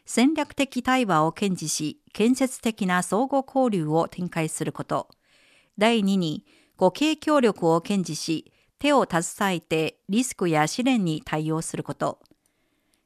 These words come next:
第三に、アセアンの中心的地位を堅持し、包摂的な地域構造を構築すること。李総理はさらに、中国側は南海の平和安定と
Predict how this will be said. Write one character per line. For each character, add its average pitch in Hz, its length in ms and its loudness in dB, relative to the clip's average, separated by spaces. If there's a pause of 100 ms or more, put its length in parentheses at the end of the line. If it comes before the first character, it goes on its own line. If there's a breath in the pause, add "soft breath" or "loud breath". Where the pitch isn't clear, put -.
(120)
第 269 260 6
三 233 300 2
に、 160 300 -2 (300 soft breath)
ア 190 120 4
セ 311 180 2
ア 285 80 4
ン 190 140 4
の 156 180 2
中 240 220 0
心 285 200 2
的 269 240 -4
地 247 340 0
位 175 60 4
を 156 120 2
堅 214 240 0
持 165 100 -4
し、 165 340 -4 (300 soft breath)
包 240 220 4
摂 - 280 -6
的 233 240 -2
な 185 220 4
地 196 300 -2
域 - 200 -10
構 277 280 -2
造 170 160 0
を 156 320 2
構 175 200 0
築 - 260 -8
す - 140 -4
る 170 80 -6
こ 143 120 -8
と。 - 240 -2 (1040)
李 233 180 2
総 277 240 2
理 208 140 0
は 170 180 4
さ 208 160 -2
ら 190 100 2
に、 160 300 -2 (560)
中 240 240 4
国 254 180 2
側 214 280 0
は 180 260 4 (300 soft breath)
南 214 240 4
海 262 320 0
の 208 300 2
平 226 340 0
和 214 280 2
安 208 220 0
定 202 280 -4
と 170 340 0